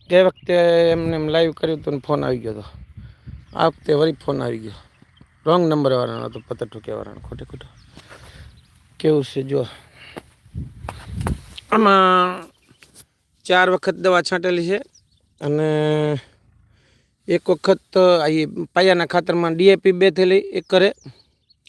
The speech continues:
અને, અ, ઓલું નાખેલું છે, કેવું, એરંડાનું ખાતર, અ, એકરે ત્રણ થેલી, પછી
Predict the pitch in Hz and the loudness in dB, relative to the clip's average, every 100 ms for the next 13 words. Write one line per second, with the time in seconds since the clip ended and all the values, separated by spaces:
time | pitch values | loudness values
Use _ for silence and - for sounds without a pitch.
0 | _ _ _ _ _ _ _ _ _ _ | _ _ _ _ _ _ _ _ _ _
1 | - _ _ - 156 151 160 160 160 156 | -20 _ _ -6 -2 0 0 0 -2 -4
2 | 117 - _ _ _ _ _ _ _ - | -6 -14 _ _ _ _ _ _ _ -20
3 | _ _ _ _ 165 151 151 151 156 151 | _ _ _ _ -8 -4 -2 0 2 2
4 | 151 151 143 135 113 123 120 113 151 160 | 0 -4 -2 -4 -4 -8 -8 -6 -6 -6
5 | 139 _ _ _ _ - 175 180 175 131 | -12 _ _ _ _ 0 4 4 4 0
6 | 120 - _ _ _ _ _ _ - - | -2 -12 _ _ _ _ _ _ -20 -2
7 | 175 180 180 170 160 156 165 165 - - | 0 4 4 6 4 4 2 0 -8 -2
8 | 254 233 208 196 190 165 202 220 190 185 | 2 2 2 0 -4 -6 0 2 4 2
9 | 185 _ _ - - _ _ _ - 185 | -2 _ _ -20 -20 _ _ _ -4 -2
10 | 139 156 131 - _ _ _ _ _ _ | 0 0 0 -4 _ _ _ _ _ _
11 | _ - 156 - 175 | _ -12 -10 -2 2